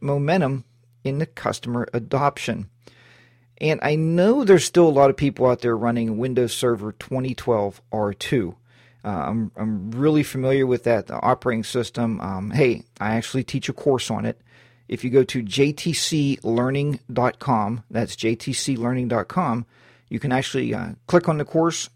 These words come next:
and actually sign up for it. Um, most companies will reimburse you for the payment for that course, or it's a great, uh, resume builder for you to have that course. Uh, once you're done, I will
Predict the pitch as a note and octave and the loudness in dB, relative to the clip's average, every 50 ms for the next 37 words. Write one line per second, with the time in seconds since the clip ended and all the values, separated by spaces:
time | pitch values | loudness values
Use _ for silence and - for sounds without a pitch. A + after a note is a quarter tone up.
0 | _ - G#2+ G2 F#2+ G#2 A#2 A#2 - - G2+ G2 - - - C#3+ C#3+ C#3+ C#3+ B2+ | _ -6 -6 -4 -2 -2 -4 -4 -4 -8 -8 -6 -4 0 0 2 2 2 0 -2
1 | - - - C#3+ C3+ B2+ C3+ - _ _ _ _ - _ _ _ - G2+ F#2+ F2+ | -4 -2 0 2 2 2 2 -2 _ _ _ _ -20 _ _ _ -12 -10 -10 -10
2 | G2 G2 F#2 _ - - A2+ A#2+ - - - - - C#3 B2+ - C3+ C3 - C#3+ | -10 -14 -16 _ -12 -4 -2 0 0 0 0 -2 -2 -2 -2 -2 -6 -4 -2 -2
3 | C3 A#2+ C3+ C#3 C#3 C3 A2+ B2+ C3+ C3+ - - A#2+ - - - B2+ A#2 A2+ - | -2 0 0 0 0 0 2 2 0 0 -2 -4 -6 -4 0 0 0 2 0 0
4 | C3+ C#3 D#3 E3+ - - - A2 G2+ F#2+ - - - - G#2 G2 G#2 - - - | -2 -2 -2 -2 -4 -4 -6 -4 -4 -4 -4 -6 -6 -6 -4 -4 -4 -8 -12 -16
5 | _ _ _ _ _ _ _ _ _ - - C#3 D3 D#3+ D#3 - B2+ - - B2 | _ _ _ _ _ _ _ _ _ 0 2 4 4 4 2 -2 -4 -4 -2 -2
6 | A2+ - - A#2+ A#2+ B2 C3 - - - - A2 G2 G2+ F2+ F#2+ F#2 A2 B2+ C3+ | -2 0 0 0 0 0 0 -2 -8 -8 -6 -4 -4 -4 -6 -6 0 4 4 4
7 | B2 C#3 B2+ A#2+ A#2+ A#2 G#2+ - A2 A2 G#2+ G#2+ G#2+ G2+ - - A#2+ A#2 A2 G#2+ | 4 2 0 0 0 0 0 2 2 0 2 0 -4 -6 -6 -4 -2 -2 0 -2
8 | G#2 F2+ - G2+ B2 B2+ A#2 G#2+ F#2+ G#2+ G2 - - - - A#2+ G#2+ G#2+ - - | -2 -2 -4 -2 -2 -2 -2 0 -2 -2 -4 -4 -6 -4 -2 0 0 -2 -4 -8
9 | - - A2 - - A#2+ C3 B2+ - C3+ A#2 G#2 C3+ C3+ C3 A#2 G#2+ G#2+ A2 A2+ | -12 -12 -10 -6 -2 -2 -2 0 -2 -2 -2 0 0 0 2 0 0 2 2 0
10 | G#2 G2+ | 0 0